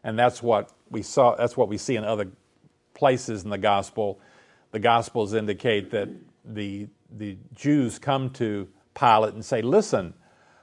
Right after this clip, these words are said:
uh, we need to guard this tomb because, uh, the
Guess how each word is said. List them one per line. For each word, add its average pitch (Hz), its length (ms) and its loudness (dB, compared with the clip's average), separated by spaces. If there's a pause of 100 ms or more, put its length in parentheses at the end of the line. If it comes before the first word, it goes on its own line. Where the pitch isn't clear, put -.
(160)
uh, 120 360 6 (160)
we 147 200 2
need 220 160 2
to 131 80 2
guard 156 340 8
this 139 220 2
tomb 160 480 0
because, 120 720 2 (560)
uh, 113 400 -2 (340)
the 127 200 2